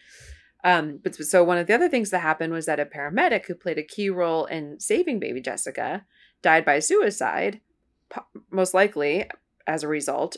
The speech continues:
of post-traumatic stress disorder from the situation. So after being hailed a hero, this guy's name was Robert. He enjoyed instant fame, but he found it really hard to return to normal life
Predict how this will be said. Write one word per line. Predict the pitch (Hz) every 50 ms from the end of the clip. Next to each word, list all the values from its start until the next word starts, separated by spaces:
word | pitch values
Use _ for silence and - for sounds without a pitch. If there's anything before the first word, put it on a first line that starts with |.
| -
of | - 160 156 156 _
post-traumatic | - 165 151 - - - 156 151 135 - 135 -
stress | - - 392 403 -
disorder | - - 151 - - - 113 117 135 143 160 202 233 - _ _ _ _ _ _
from | _ 180 170 165
the | 143 147
situation. | 147 - 147 - - - 127 120 - - - - 127 185 247 330 _ _ _ _ _ _ _ -
So | - 185 180
after | 175 190 185
being | 170 180 165 160 160
hailed | 170 165 196 240 247 247 240
a | - 190
hero, | 196 - - - - - - 85 123 180 196 220 _ _ _ _ _ _
this | - 190 -
guy's | 185 175 180 175
name | 175 170 170 185
was | 220 220 -
Robert. | - 147 - - - - 147 196 226 226 _ _ _ _ _ _ _
He | - - - 196 185 180 175 175 175 180 180 - _ _
enjoyed | - 185 190 185 170 180 175 170 170 165 - - - -
instant | 180 202 190 - - 196 196 185 - _
fame, | - 160 147 139 139 147 160
but | 165 160
he | 165 170
found | 165 - 156 160 160 156
it | 156 -
really | - 156 151 156
hard | 156 - 294 392 302 -
to | -
return | 190 175 185 - 170 160 156
to | 156 - 175
normal | 160 151 147 143 143 143 143
life | 143 139 143 156 196 202 - -